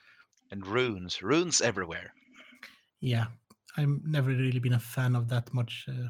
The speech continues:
Speaker 2: hard modeled runes, because usually it ruins, uh, places where you want to put a transfer or freehand.
Speaker 1: Exactly.
Speaker 2: But for those that don't like transfers or freehands, it's probably great.
Speaker 1: Yeah, true enough.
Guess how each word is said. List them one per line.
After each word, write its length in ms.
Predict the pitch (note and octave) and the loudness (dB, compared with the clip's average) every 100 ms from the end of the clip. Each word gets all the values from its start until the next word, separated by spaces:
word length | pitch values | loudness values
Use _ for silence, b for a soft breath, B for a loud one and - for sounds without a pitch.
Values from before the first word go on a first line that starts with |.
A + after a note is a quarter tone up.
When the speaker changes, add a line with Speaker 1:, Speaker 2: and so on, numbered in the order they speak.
| - | -6
Speaker 2:
hard 280 | C3+ B2+ | -2 0
modeled 360 | B2+ B2 B2 B2 | 2 2 0 0
runes, 420 | B2 B2 B2 - - | 0 2 0 -4 -16
because 480 | _ - B2+ - - - b b b b b - | _ -8 -6 -6 -10 -20 b b b b b -4
usually 340 | D3+ C#3+ D3+ | -2 0 0
it 120 | D3 | 0
ruins, 600 | C#3+ D3+ D3+ D3+ - D#3 D#3+ | 2 2 4 2 2 -4 -4
uh, 240 | D3+ D3+ D3+ _ | -4 -4 -8 _
places 460 | - D3 - D#3+ - | -6 -4 -4 -6 -6
where 140 | D#3+ D3 | -4 -2
you 100 | D3 | 0
want 140 | D3 | -2
to 60 | - | -4
put 160 | C#3+ | -4
a 60 | D3 | -4
transfer 560 | - D3+ D3+ - D3 D3 | -2 -2 -2 -4 -2 -2
or 60 | |
freehand. 460 | C3+ - F3+ C3 C#3+ - _ _ B B - | -2 -2 0 0 -2 -10 _ _ B B -18
Speaker 1:
Exactly. 720 | - - F#2+ F#2 - - - - _ | -4 -2 0 -2 -6 -16 -18 -20 _
Speaker 2:
But 120 | F#3+ | 2
for 140 | - F3+ | 4 6
those 220 | D#3+ D#3+ | 6 6
that 100 | D3+ | 6
don't 220 | D3 C#3 | 4 2
like 240 | C#3 D3 D3 | 2 0 2
transfers 360 | D#3+ D#3 E3 D3+ | 2 2 2 -4
or 60 | |
freehands, 460 | C#3+ E3 D#3 E3+ F3 | -2 2 4 4 2
it's 100 | F3 | -2
probably 320 | - G#3+ G#3 | -2 -2 -2
great. 400 | F#3+ A#2+ - - - - | -4 -2 -4 -6 -14 -6
Speaker 1:
Yeah, 260 | D#3+ D#3 - _ | -2 -2 -2 _
true 220 | - E3 D#3 | -2 0 0
enough. 360 | D3 F#3+ _ | -2 -4 _